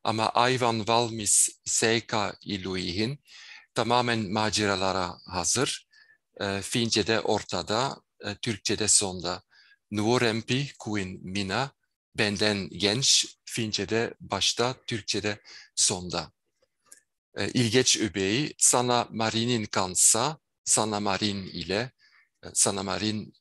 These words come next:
e, Finlandiya'nın kadın başbakanı. E, yani tıpkı Türkçedeki gibi ama ennen sota, savaştan önce. E, eylem öbeği,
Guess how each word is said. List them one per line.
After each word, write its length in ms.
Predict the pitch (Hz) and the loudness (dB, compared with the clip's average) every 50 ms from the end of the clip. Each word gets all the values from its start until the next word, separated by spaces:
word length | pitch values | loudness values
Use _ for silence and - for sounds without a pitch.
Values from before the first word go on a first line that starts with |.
| _ - | _ -10
e, 220 | 95 98 95 95 | -8 -8 -8 -8
Finlandiya'nın 720 | 92 - 117 107 107 104 101 95 104 98 98 104 101 98 90 | -6 -6 -4 -2 0 0 0 0 -2 -2 -2 -2 -4 -6 -8
kadın 420 | - - 98 90 107 107 101 90 | -6 -6 -4 -2 -2 -4 -4 -4
başbakanı. 680 | 92 92 - - - 85 80 - 82 87 98 127 156 - - - - - - - - - - - - - - _ _ - | -2 -2 -2 -2 -2 -6 -8 -8 -8 -8 -8 -10 -10 -12 -16 -12 -10 -10 -10 -10 -12 -14 -14 -16 -16 -18 -20 _ _ -2
E, 60 | - 107 | 0 2
yani 480 | 104 104 104 82 - - 110 107 110 | 2 4 2 2 2 2 2 0 0
tıpkı 300 | - - 131 - - 131 | 0 0 -2 0 -2 -2
Türkçedeki 680 | - - 135 123 - - - 123 107 107 104 - - 123 | 0 0 -2 0 2 2 4 4 4 4 2 0 -2 -4
gibi 460 | 110 107 98 85 - 113 143 170 - - _ - - | -2 -2 -2 0 0 0 0 0 -2 -6 _ -6 -4
ama 400 | - 117 117 117 117 113 110 - - - | -2 0 2 2 2 2 0 -2 0 0
ennen 400 | 127 120 123 123 117 110 104 104 | 0 0 2 2 0 0 0 0
sota, 600 | - - - - - - - 117 120 131 135 - _ _ _ _ _ _ | 0 0 0 0 -2 -4 -4 -2 -2 -2 -4 -8 _ _ _ _ _ _
savaştan 880 | - - - 113 104 107 107 104 - - - 104 110 110 110 113 117 - _ _ _ _ _ _ | -2 0 0 2 2 2 4 4 2 2 2 0 0 0 -2 -6 -12 -16 _ _ _ _ _ _
önce. 540 | - 104 95 92 92 85 - 90 80 - - _ _ _ _ _ _ _ _ _ - _ _ _ _ - | -2 -2 0 0 -2 -2 -2 -2 -4 -8 -14 _ _ _ _ _ _ _ _ _ -20 _ _ _ _ -6
E, 220 | 98 95 95 - - | -6 -4 -4 -4 0
eylem 420 | - 107 104 104 113 120 120 120 | 0 2 2 2 2 0 0 0
öbeği, 640 | 90 80 101 90 - 104 92 92 98 110 127 147 | -2 -2 -4 -2 0 0 2 2 2 2 0 -2